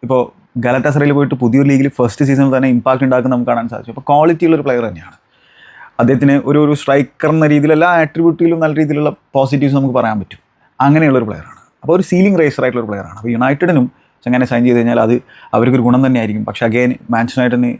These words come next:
ഈ ചാമ്പ്യൻസ് ലീഗ് ഫുട്ബോളും കാര്യങ്ങളൊന്നും ഇല്ല. ഇപ്പോൾ ഗലാറ്റസറയിൽ അത് ഉണ്ടായിരുന്നില്ല. ഗലാറ്റസറ at least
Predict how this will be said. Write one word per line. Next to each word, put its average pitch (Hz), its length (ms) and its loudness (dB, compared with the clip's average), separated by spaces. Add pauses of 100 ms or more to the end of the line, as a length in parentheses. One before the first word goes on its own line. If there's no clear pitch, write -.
(100)
ഈ - 20 4 (300)
ചാമ്പ്യൻസ് 127 260 0
ലീഗ് 135 140 0
ഫുട്ബോളും 135 260 0
കാര്യങ്ങളൊന്നും 135 400 2
ഇല്ല. 120 100 4 (560)
ഇപ്പോൾ - 160 -4
ഗലാറ്റസറയിൽ 117 500 0
അത് 135 100 2
ഉണ്ടായിരുന്നില്ല. 139 380 2
ഗലാറ്റസറ 123 320 -2 (180)
at 110 120 -10
least 135 180 -4